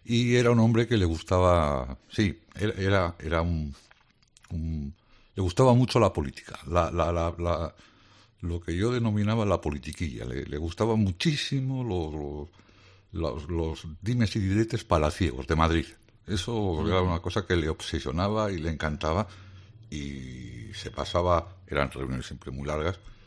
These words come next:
Speaker 1: y se pasaba mucho tiempo hablando de todo aquello de uno de los que mejor la conocían, porque a mí siempre me acompañaban dos personas. Uno era Chiqui Venegas, porque yo siempre pensé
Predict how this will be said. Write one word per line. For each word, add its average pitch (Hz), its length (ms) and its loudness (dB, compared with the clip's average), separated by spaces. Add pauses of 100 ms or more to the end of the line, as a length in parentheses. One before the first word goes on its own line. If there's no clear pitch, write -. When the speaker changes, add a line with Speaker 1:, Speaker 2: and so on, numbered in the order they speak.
(300)
Speaker 1:
y 82 80 -12
se 69 160 -12
pasaba 82 420 -6
mucho 113 400 -2
tiempo 85 320 -2
hablando 80 400 0
de 71 80 0
todo 78 240 0
aquello 76 400 0
de 85 60 2
uno 73 160 0
de 73 80 2
los 76 100 -2
que - 140 -6
mejor 67 320 -4
la 71 100 -2
conocían, 64 540 -6
porque - 260 -10
a - 20 -4
mí 73 80 -2
siempre 92 280 0
me 80 80 2
acompañaban 76 580 0
dos - 160 -4
personas. 90 440 0 (720)
Uno 76 280 -4
era 76 200 -2
Chiqui 85 280 -4
Venegas, 80 420 0
porque - 200 -10
yo 62 60 -6
siempre - 260 -10
pensé 73 440 -4